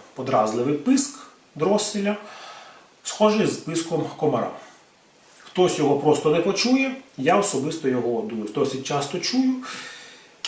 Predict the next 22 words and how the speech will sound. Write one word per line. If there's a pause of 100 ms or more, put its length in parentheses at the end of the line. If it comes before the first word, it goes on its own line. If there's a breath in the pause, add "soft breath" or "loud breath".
(140)
І, (760 loud breath)
ну,
мені
це
не
подобається, (1080)
і
тому
деякі
зарядки (640)
я
не
люблю
використовувати,
я
їх
продаю,
дарую,
дарую
або
дарую
друзям.